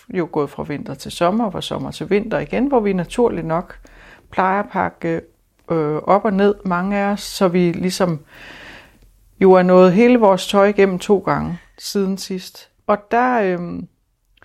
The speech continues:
der er ligesom i den her, sådan en, øh, ligesom sådan det hele, hele verden er jo sat på slow motion,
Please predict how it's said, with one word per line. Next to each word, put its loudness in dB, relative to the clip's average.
der 2
er 4
ligesom -2
i -2
den 0
her, -2
sådan -2
en, -4
øh, -4
ligesom -6
sådan -4
det -2
hele, -2
hele 2
verden 0
er -2
jo -4
sat -6
på -12
slow -2
motion, -6